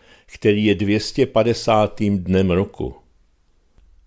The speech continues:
Ode dneška nám už zbývá jen sto šestnáct dní a přijde nový rok.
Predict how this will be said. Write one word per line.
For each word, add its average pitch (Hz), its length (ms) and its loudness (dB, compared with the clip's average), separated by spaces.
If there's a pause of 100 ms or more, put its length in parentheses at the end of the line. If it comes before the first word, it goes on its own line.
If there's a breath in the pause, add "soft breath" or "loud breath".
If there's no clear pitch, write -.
(140)
Ode 131 260 4
dneška 87 800 -2
nám 92 300 0
už 92 200 -4
zbývá 98 500 2
jen 92 200 4
sto - 260 0
šestnáct 85 720 -4
dní 87 520 0 (120)
a 82 140 0
přijde 92 400 -2
nový 92 320 0
rok. - 360 -10